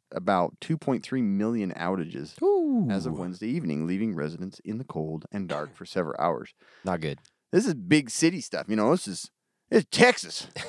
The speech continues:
Speaker 2: Yeah,
Speaker 1: You know? This is
Speaker 2: exactly.
Speaker 1: like the, this is a heartland.
Speaker 2: That's right.
Speaker 1: But, you know, to have this, like, massive, unexpected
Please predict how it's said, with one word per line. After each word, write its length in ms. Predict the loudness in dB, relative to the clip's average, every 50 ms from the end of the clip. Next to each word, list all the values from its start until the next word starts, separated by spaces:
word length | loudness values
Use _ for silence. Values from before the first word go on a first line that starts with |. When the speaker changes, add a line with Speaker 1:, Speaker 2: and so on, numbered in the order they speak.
| -10 -10 -6 -4 -4 -2 0
Speaker 2:
Yeah, 100 | 2 2 4 6
Speaker 1:
You 60 | 4
know? 160 | 4 4 2 0
This 380 | -2 -6 -12 -14 -14 -12 -6 -6
is 60 | 0
Speaker 2:
exactly. 300 | 4 8 8 8 8 6
Speaker 1:
like 220 | 4 0 -6 -10 _ _ _ _ _ _ _ _ _ _ _ _ -6
the, 560 | 2 4 6 6 6 4 0 -2 -6 -10 -12 _ _ _ _ _ _ -20 -20 -20 _ _ _ _ -14 -6 0
this 100 | 2 2
is 60 | 2 4
a 40 | 6
heartland. 640 | 10 10 10 10 10 6 0 0 0 -2 -8 -12 -14 -12 -10
Speaker 2:
That's 320 | -8 -6 -6 -6 -6 -6
right. 400 | -6 -4 -4 -4 -4 -6 -6 -4 0
Speaker 1:
But, 200 | 2 2 2 2
you 160 | -2 -6 -4 -2
know, 300 | 0 2 2 2 2 0
to 160 | 0 0 2
have 480 | 4 6 6 6 4 2 -2 -12 -16 -20 _ _ _ _ _ _ _ _
this, 360 | 0 4 4 4 2 0 -8 -2
like, 380 | 2 2 2 2 2 -2 -8 -6
massive, 600 | -2 2 4 6 6 6 4 4 2 -2 -2 -2 0
unexpected 800 | 2 2 2 2 -2 -4 -4 0 0 0 0 0 -6 -6 -6